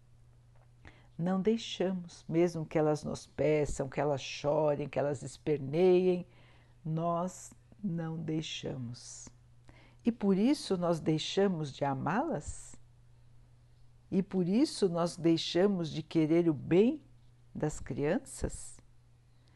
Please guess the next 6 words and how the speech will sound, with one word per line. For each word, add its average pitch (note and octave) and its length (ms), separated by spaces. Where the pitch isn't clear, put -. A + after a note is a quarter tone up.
Muito C3+ 220
pelo D3 260
contrário, F#3+ 760
não C3+ 160
é, E3 120
irmãos? B2+ 640